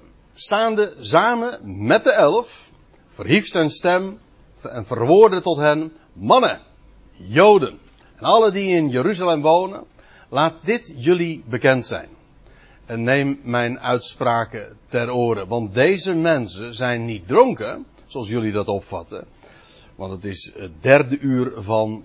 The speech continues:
de dag.'" Maar dit is het wat uitgesproken is door de profeet Joël. En dan volgt een lang citaat. Ik heb ook even stilgestaan en dat wil ik nog even goed benadrukken,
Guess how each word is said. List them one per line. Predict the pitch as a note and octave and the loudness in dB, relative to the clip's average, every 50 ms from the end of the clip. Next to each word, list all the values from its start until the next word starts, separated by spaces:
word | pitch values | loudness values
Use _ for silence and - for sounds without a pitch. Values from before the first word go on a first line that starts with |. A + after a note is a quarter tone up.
| - G2 | -16 -14
de | F#2+ G#2 G2+ | -12 -6 0
dag.'" | G#2+ B2 A#2+ G#2+ - - - - - - - _ _ _ _ _ _ _ _ _ _ _ _ _ _ _ _ _ _ _ _ _ _ _ - - _ _ _ _ _ _ _ _ _ _ _ _ _ | 2 2 2 2 -2 -8 -14 -16 -20 -20 -20 _ _ _ _ _ _ _ _ _ _ _ _ _ _ _ _ _ _ _ _ _ _ _ -20 -20 _ _ _ _ _ _ _ _ _ _ _ _ _
Maar | - A#2+ C3 C#3 C#3+ D3+ E3 E3 - G#2+ G2+ - _ _ | -6 -2 0 2 2 2 0 0 -4 -16 -20 -20 _ _
dit | - - E4 E4 D4+ | 2 2 2 2 2
is | C#4 C#4 B3+ G3+ | 0 0 0 0
het | C4 C#4+ D#4+ D#4+ - - - - - - - _ _ _ | 0 -2 -4 -6 -8 -10 -10 -10 -12 -16 -20 _ _ _
wat | - B2+ C3 D#3+ E3 E3 - - - B2 A#2 - - | -4 2 4 4 4 4 0 -10 -18 -20 -20 -12 -2
uitgesproken | - F#3 A#3 C#4 D4 - - B3+ A3+ - - A#3+ A#3 A#3 A#3 G#3+ - G#3+ - | 4 6 6 6 6 4 -2 -8 -10 -8 -4 -2 0 2 2 0 0 -4 -6
is | F#3+ G3+ G3 D#3 | -4 -4 -4 -2
door | D#3 F#3 F3 | 0 0 0
de | D#3 C3+ | 0 0
profeet | - D#3 D3+ C#3+ A#2 D3 D3 C#3 C#3 C3+ - - - - | 2 2 2 4 4 4 4 4 2 0 -4 -12 -20 -20
Joël. | - G2 F#2 G#2+ C3 C#3 C3+ A#2+ A2 F#2 D#2 D2 C#2+ - | -18 -6 2 4 6 6 6 4 2 -2 -6 -10 -14 -16
En | - F#2 | -12 -8
dan | G#2 A#2+ C#3 C#3+ | -6 -6 -6 -4
volgt | B2 D3 C#3+ A#2 - - | -2 -2 -2 -2 -4 -6
een | B2+ A#2 A#2 A2+ G2+ | -6 -6 -8 -8 -8
lang | G#2 G#2 G#2 A2+ C3 D#3 E3+ F3 E3 | -8 -4 0 2 2 2 2 0 -4
citaat. | - - F3 E3 - F3 C3+ F#2 E2 - _ _ _ _ - - _ | -8 -10 -10 -6 -4 -4 -4 -4 -8 -14 _ _ _ _ -20 -20 _
Ik | - C#3 C3+ | -16 -8 -6
heb | F#3 F3+ - | -6 -6 -4
ook | - F#3 F#3+ F#3 - - | -4 -4 -4 -4 -6 -8
even | - E3+ E3 D3+ C3 C3+ | -6 -6 -4 -4 -6 -8
stilgestaan | B2 - - A#3+ B3+ G3 - - F3 E3+ G3+ G3+ | -12 -10 -8 -8 -8 -8 -8 -8 -8 -6 -6 -6
en | F#3+ E3+ D#3 D#3 | -8 -8 -6 -2
dat | E3 C4 C4 - | -2 -2 -2 -2
wil | B3+ B3 A3+ | -4 -6 -4
ik | G3+ | -4
nog | F#3 F#3 E3+ | -4 -2 -2
even | F#3 F3 C#3+ B2 | -2 -2 -2 -6
goed | - - - D#4+ A#3+ | -6 -2 -2 -2 0
benadrukken, | F3+ F3 D#3+ D#3+ F3 G3 G#3+ F#3+ C#3 A#2+ A2+ G#2+ - - - D4+ D#4 | 0 0 0 2 2 2 2 2 2 -2 -4 -4 -6 -8 -10 -10 -12